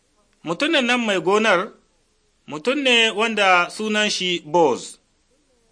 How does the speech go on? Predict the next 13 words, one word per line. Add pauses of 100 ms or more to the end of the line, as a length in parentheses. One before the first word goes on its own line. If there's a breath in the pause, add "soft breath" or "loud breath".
(800)
Ya
tambayi
waɗanda
ke
yanka, (720)
wato
ma'aikatan
shi, (800)
"Wannan
baƙuwar
mace, (800)
wace
ce?"